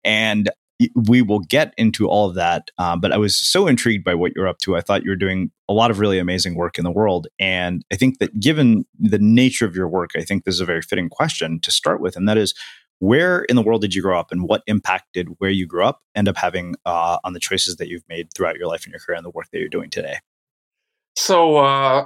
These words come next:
Speaker 2: I'm a native New Yorker. Uh, I've lived in every borough e-, except for Staten Island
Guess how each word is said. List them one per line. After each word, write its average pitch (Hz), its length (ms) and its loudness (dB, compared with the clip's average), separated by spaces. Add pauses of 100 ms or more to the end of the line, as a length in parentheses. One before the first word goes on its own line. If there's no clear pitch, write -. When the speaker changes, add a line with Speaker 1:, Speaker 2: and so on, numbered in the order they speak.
Speaker 2:
I'm 165 100 0
a 127 60 4
native 156 400 2
New 233 100 4
Yorker. 175 460 4 (320)
Uh, 127 60 0
I've 123 840 0
lived 139 480 2
in 131 300 2
every 143 400 0
borough 135 500 4
e-, 120 220 -2 (100)
except - 420 -2
for 131 120 -2
Staten 127 500 0
Island 113 460 0